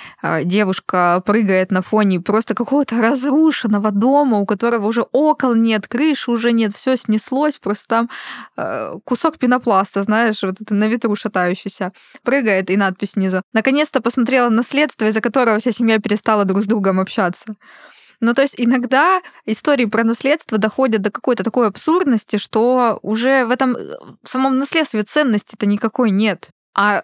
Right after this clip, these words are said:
люди продолжают за него биться, бороться и портить отношения. Ну, не стоит, друзья. Того оно не стоит. Не стоят деньги хороших человеческих, э, тёплых взаимоотношений.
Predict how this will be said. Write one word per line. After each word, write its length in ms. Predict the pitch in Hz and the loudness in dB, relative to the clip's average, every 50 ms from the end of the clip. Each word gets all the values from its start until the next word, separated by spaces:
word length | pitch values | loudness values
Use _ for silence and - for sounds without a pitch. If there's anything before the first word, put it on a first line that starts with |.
| _ - | _ -4
люди 360 | 226 220 220 247 294 320 - | -2 0 2 2 2 0 0
продолжают 800 | 285 - 233 214 214 214 208 208 214 208 208 226 262 269 254 240 202 | 0 0 0 2 2 2 2 2 2 2 2 4 4 4 2 2 0
за 80 | 190 202 | 0 0
него 580 | 196 196 190 185 196 208 240 254 254 226 196 190 185 | 0 0 0 0 0 0 2 2 2 0 0 -2 -2
биться, 440 | 196 190 214 247 254 - - - 196 | -2 0 2 0 0 0 0 -2 0
бороться 480 | 190 196 185 196 220 247 233 - - 185 | 0 0 0 0 0 0 -2 -2 -4 -4
и 20 | |
портить 400 | 185 - 196 202 - - - _ | -2 -2 -2 -4 -4 -8 -16 _
отношения. 540 | - 208 180 - - - 160 156 175 170 - - | -6 -6 -6 -4 -6 -6 -8 -6 -8 -8 -8 -8
Ну, 380 | 208 214 202 220 247 202 180 _ _ _ _ _ _ _ _ _ _ | -6 -4 -2 -2 -2 -2 -4 _ _ _ _ _ _ _ _ _ _
не 140 | - 254 302 | -2 -2 -2
стоит, 440 | 285 - - - 214 185 175 160 170 | -2 -4 -4 -2 -2 0 -2 -2 -4
друзья. 560 | 190 196 226 226 202 190 175 156 139 - 190 - _ _ _ _ _ _ | -2 -2 -2 -2 -2 -2 -4 -4 -6 -8 -12 -16 _ _ _ _ _ _
Того 240 | - 233 262 330 339 | -2 0 0 2 2
оно 100 | 302 262 | 2 2
не 160 | 254 262 254 | 2 2 0
стоит. 400 | 233 - - - 202 180 160 165 - _ _ _ - | 0 -4 -6 -4 -4 -4 -4 -4 -8 _ _ _ 0
Не 140 | 226 262 | 0 0
стоят 340 | 254 - 339 302 254 220 196 | 2 2 2 2 2 2 2
деньги 400 | 196 262 311 339 311 226 202 190 | 0 0 0 0 0 0 0 -2
хороших 500 | 185 - - 220 226 269 - - 208 180 | -2 -2 0 0 0 0 0 -2 -4 -4
человеческих, 840 | - - 196 190 202 233 240 - - - - 190 180 180 - - - | -4 -2 0 0 2 0 0 -2 -6 -8 -6 -6 -4 -4 -4 -4 -2
э, 120 | 175 175 | -2 0
тёплых 300 | 180 208 214 214 208 175 | 0 0 0 0 -2 -2
взаимоотношений. 880 | 185 - 190 185 185 185 175 - - 170 - - 202 180 180 196 196 _ | -2 -2 0 0 0 0 0 -2 -4 -6 -6 -6 -6 -6 -6 -8 -10 _